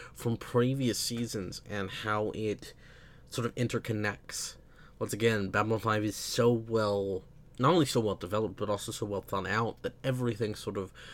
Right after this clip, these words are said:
folds back in with and of itself and becomes clear, and you can tell that there was a vision from the very start. Um, now, I want to talk about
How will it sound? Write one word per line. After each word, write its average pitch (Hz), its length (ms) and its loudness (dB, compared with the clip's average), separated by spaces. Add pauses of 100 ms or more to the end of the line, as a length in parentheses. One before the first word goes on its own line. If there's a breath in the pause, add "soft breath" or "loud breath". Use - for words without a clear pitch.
(140 loud breath)
folds 120 380 2
back 101 260 -2
in 107 80 -4
with 107 160 0
and 113 100 -2
of 98 120 -2
itself 98 500 -2 (460 loud breath)
and 101 100 -2
becomes 104 320 -4
clear, 104 720 2
and 101 300 -2
you 98 60 -6
can - 140 -14
tell - 380 0
that 107 100 2
there 107 100 -2
was 98 160 -6
a 104 60 -6
vision 101 460 -2
from 95 180 -8
the 95 80 -6
very 87 300 -2
start. 85 400 -4 (720 loud breath)
Um, 110 640 4 (540)
now, 123 580 8 (680 loud breath)
I 139 60 4
want 143 180 8
to 147 160 -2
talk 139 220 2
about 120 540 2